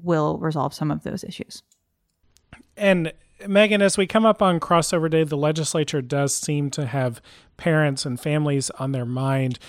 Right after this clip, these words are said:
Speaker 2: What did the legislature do with paid parental leave?
Speaker 1: The paid parental leave, uh, related bill, it would grant three weeks of paid parental leave to, um,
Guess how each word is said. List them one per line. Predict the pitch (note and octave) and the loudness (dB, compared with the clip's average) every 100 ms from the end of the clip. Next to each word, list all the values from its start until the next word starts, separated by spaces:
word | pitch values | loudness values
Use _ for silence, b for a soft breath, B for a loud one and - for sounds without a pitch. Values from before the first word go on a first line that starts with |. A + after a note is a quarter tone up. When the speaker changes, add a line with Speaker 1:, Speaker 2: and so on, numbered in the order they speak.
| B - | B 0
Speaker 2:
What | G3 | 2
did | D4 | 2
the | G#3+ | 2
legislature | D#3+ D3+ C3+ D#3+ C#3+ D3 | 0 0 0 0 2 -2
do | A#2 C3+ C#3 C3+ | 0 2 4 4
with | A#2 A2+ - | 0 -6 -10
paid | - D3 C#3 C3+ | -4 0 0 -2
parental | - B2 B2 A2 | -6 -4 -4 -4
leave? | G#2+ A2+ - - _ _ _ _ _ | -6 -10 -12 -20 _ _ _ _ _
Speaker 1:
The | - A#3 A#3 A3+ - _ - | 4 6 6 4 0 _ 0
paid | B3+ C4 | 2 2
parental | B3+ C4+ A3 F#3+ | 2 2 4 2
leave, | F3 F3 F#3 F#3 F3 _ - - _ _ _ - | 2 2 2 0 -8 _ -20 -20 _ _ _ -4
uh, | F#3 F3 | -2 2
related | F#3+ F3+ F3 E3+ | 2 2 0 2
bill, | E3+ E3+ E3+ - - - | 2 4 2 0 -4 0
it | G3 | 2
would | G#3 | 2
grant | F#3 F3+ E3+ - | 2 0 0 -4
three | - - F#3+ G3+ A3 A3+ | -12 -8 -2 0 2 2
weeks | F#3 F#3 - - - | 0 -2 -8 -14 -2
of | G3+ F#3+ | -2 -2
paid | - F#3 F3+ | -2 0 0
parental | - F#3 F#3 | -2 0 0
leave | F3+ F3+ A3 - b b b b _ | 0 0 0 -4 b b b b _
to, | - G3+ F#3+ F3+ F3 E3+ - | -2 2 4 4 4 2 2
um, | F3+ E3+ E3 D#3+ | 2 2 2 0